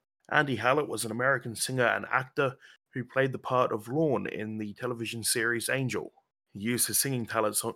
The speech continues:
on the show and performed songs on the soundtrack. It wasn't until, uh, Joss Whedon and his, uh, friends saw Hallett singing at the B B King's Lounge at Universal City Walk that he thought of Lorne, who would be an angel who, d-, uh,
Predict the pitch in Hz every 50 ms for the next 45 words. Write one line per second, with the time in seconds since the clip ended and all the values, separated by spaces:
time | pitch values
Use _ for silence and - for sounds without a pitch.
0 | _ _ - 123 117 107 98 - - 165 160 165 165 156 - - - 123 127 123
1 | - - - - 143 135 135 127 - - 160 143 120 101 104 107 110 113 - -
2 | 147 139 131 107 - - - - - - - - _ _ _ _ _ _ _ -
3 | - - - - - 147 131 143 135 123 117 104 - 131 131 117 110 104 101 98
4 | 98 98 98 - 127 123 - - 127 127 123 120 107 113 113 113 107 104 - 101
5 | 104 104 - - - - 104 101 95 90 90 - - 113 98 90 87 87 87 -
6 | - - 135 117 110 110 104 - - - 101 98 92 - 127 123 117 101 - -
7 | - - 123 120 113 104 101 101 92 - 92 98 92 - - _ - - - -
8 | - _ - 113 117 127 123 123 117 110 104 - - 143 127 117 113 113 113 110
9 | 104 - - - - - 113 113 110 110 110 110 104 104 101 - 87 113 120 117
10 | 110 113 113 104 - - 110 - - 143 127 110 101 101 117 147 180 - - _
11 | - - _ _ _ _ - 110 98 101 101 92 - - 117 123 120 113 104 92
12 | 92 104 104 104 101 101 135 165 156 135 - _ _ _ _ _ _ _ - 107
13 | 95 101 104 98 120 117 117 113 113 - - 113 127 127 127 120 127 120 113 107
14 | - 120 107 101 98 - - _ _ _ - - 127 107